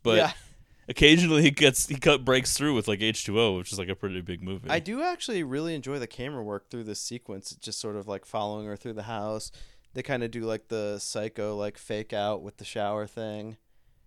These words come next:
Speaker 2: And the
Speaker 1: Yeah. I guess if you were, like, really a big fan of the first film, and so you're super invested in this character,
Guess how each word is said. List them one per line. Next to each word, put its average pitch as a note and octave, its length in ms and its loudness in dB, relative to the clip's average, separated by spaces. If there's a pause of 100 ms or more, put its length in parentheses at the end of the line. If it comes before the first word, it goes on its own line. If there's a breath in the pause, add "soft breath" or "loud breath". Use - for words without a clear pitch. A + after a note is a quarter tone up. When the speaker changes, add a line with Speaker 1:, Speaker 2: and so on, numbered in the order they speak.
(360)
Speaker 2:
And B2 160 -2
the D#3+ 40 2
Speaker 1:
Yeah. C3+ 360 4 (640)
I C#3+ 80 4
guess G#3+ 240 6
if D#3 360 0
you D#3 160 -2
were, E3+ 220 4
like, A#2 160 2
really A2+ 520 4
a G#2+ 60 4
big G2 280 -2
fan F#2 280 -4
of E2+ 120 -8
the F2+ 80 -10
first F2 320 -6
film, F2 240 -6
and F2 80 -6
so G2+ 100 -6
you're F#2+ 160 -4
super F#2+ 480 0
invested E2+ 540 -6
in D#2+ 100 -8
this D#2 180 -8
character, D2+ 720 -8